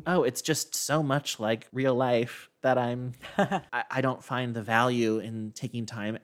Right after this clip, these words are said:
Speaker 1: out of my real life to experience it."
Speaker 2: I guess I could see that, but, um, well, on the one hand, it's really nothing like my family. My family was much smaller.
Speaker 1: Less attractive. <laughs> I mean, I
Speaker 2: Less
Speaker 1: think, I think it's probably
Speaker 2: attractive. <laughs>
Speaker 1: true of anyone's family just because
Speaker 2: Oh my God.
Speaker 1: television. <laughs>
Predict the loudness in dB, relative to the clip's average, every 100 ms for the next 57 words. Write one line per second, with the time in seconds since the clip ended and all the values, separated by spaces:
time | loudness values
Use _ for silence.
0 | 2 4 4 2 -6 -4 -2 -2 -2 -6
1 | -8 _ -6 -6 -4 -8 -6 -8 -10 -12
2 | -12 -16 _ _ -2 2 4 4 2 0
3 | 4 6 6 6 4 0 4 4 6 6
4 | 6 6 2 -4 _ _ 4 8 8 8
5 | 6 4 6 4 4 2 2 4 4 6
6 | 4 4 0 2 4 2 2 0 0 2
7 | 2 2 2 0 0 -2 -4 -4 -4 -6
8 | -4 -2 2 6 6 6 6 4 2 0
9 | 2 4 4 4 6 6 6 6 6 2
10 | -16 -18 0 4 10 12 12 10 8 10
11 | 12 12 12 12 12 12 12 12 12 12
12 | 10 8 8 6 2 0 0 0 -2 -6
13 | -6 -8 -8 -4 -2 6 10 10 8 8
14 | 8 8 6 2 2 -2 -6 -8 -14 -14